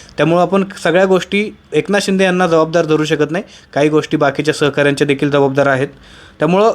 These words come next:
इन्फ्रास्ट्रक्चरचं, एक महाराष्ट्राचं मुख्यमंत्री या नात्याने त्यांना ज्या करायच्या गोष्टी आहेत किंवा त्यांच्या अधिकारामध्ये ज्या काही गोष्टी येतात, ह्याच्यामध्ये इन्फ्रास्ट्रक्चर हे शंभर टक्के येतं आणि इन्फ्रास्ट्रक्चरच्या बाबतीमध्ये अडीच वर्षामध्ये कमी वेळा म-, कार्यकाळ मिळाला, पण त्या कार्यकाळामध्ये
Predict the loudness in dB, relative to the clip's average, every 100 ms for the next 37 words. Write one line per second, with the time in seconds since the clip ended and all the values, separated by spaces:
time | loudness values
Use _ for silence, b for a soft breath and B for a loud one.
0 | 0 -2 0 -4 -2 -6 -2 -2 0 -2
1 | -2 -4 -2 0 -2 -2 -4 -2 -4 -2
2 | -4 -2 -2 0 0 0 0 -2 -4 B
3 | B B -4 0 0 0 0 0 0 0
4 | 0 0 -4 -2 -2 0 -2 0 0 -2
5 | -2 0 0 0 0 0 0 -2 -2 -2
6 | -2 -6 B B -4 -2 0 2 2 0
7 | -2 -4 -4 -2 0 0 0 0 -2 0
8 | -2 -2 -10 B B -6 -2 -2 0 -4
9 | -2 -2 -2 -4 -2 -2 0 -2 -2 -2
10 | -2 0 0 -2 -2 -2 0 0 0 0
11 | 0 0 0 4 2 2 -2 -2 -2 0
12 | 0 0 0 -2 -4 B B -8 -4 -2
13 | 0 0 0 0 0 0 0 -2 -8 _